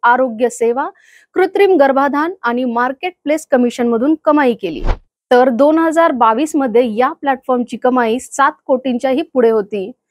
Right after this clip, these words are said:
तर आत्ता कंपनीच्या सध्याच्या कमाईचा विचार केला तर ती तब्बल पाचशे पासष्ट कोटी इतकी आहे. शेतकऱ्यांसाठी त्यांची जनावरं ही अत्यंत जिव्हाळ्याचा विषय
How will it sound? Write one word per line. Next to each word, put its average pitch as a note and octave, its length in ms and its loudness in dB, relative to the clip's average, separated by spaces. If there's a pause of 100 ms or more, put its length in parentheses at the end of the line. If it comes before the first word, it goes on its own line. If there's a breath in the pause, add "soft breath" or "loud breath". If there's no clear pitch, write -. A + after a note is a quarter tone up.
(360 soft breath)
तर F#4 100 2
आत्ता D#4 320 0
कंपनीच्या E4 680 -2
सध्याच्या C#4 540 -4
कमाईचा B3+ 520 0
विचार A#3 360 0
केला A3+ 420 0 (200)
तर B3+ 240 2
ती C4 320 -6 (180)
तब्बल B3+ 340 0 (160)
पाचशे D4 480 -2 (140)
पासष्ट C4+ 480 -2
कोटी C#4+ 540 0
इतकी D#4+ 340 -2
आहे. A#3 280 0 (540 loud breath)
शेतकऱ्यांसाठी D#4 1000 0
त्यांची B3+ 440 -4
जनावरं B3 560 2
ही C4 240 -4
अत्यंत E4 500 -2
जिव्हाळ्याचा A#3 560 2
विषय G3+ 360 -6